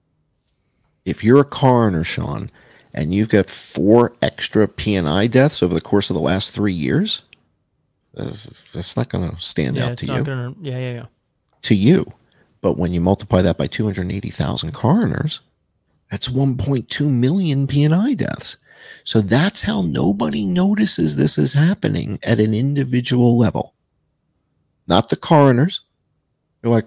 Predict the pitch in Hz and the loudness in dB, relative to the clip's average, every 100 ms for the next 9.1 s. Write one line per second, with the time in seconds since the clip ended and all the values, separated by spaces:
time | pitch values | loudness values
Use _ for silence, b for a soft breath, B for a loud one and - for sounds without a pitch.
0 | _ - - - - 62 - 73 - 64 | _ -16 -14 -12 -14 -12 -10 -8 -6 -4
1 | 69 78 - - 104 101 - 113 117 104 | -4 -6 -2 0 0 0 -2 0 2 0
2 | - - 107 104 - - 110 104 98 131 | -2 -2 0 0 -4 -6 -2 0 0 2
3 | 143 160 - 78 104 - 110 107 113 170 | 2 0 -2 -2 -4 -4 -4 -2 -2 -2
4 | 135 120 - 101 - 117 - - 85 82 | -4 -4 -6 -6 -4 -4 -4 -6 -6 -4
5 | 117 185 _ _ _ _ _ _ _ _ | -6 -8 _ _ _ _ _ _ _ _
6 | _ _ _ _ _ _ _ _ _ _ | _ _ _ _ _ _ _ _ _ _
7 | _ _ _ _ _ _ _ _ _ _ | _ _ _ _ _ _ _ _ _ _
8 | _ - 76 85 117 117 - 117 - - | _ -6 -4 2 4 4 4 0 0 -8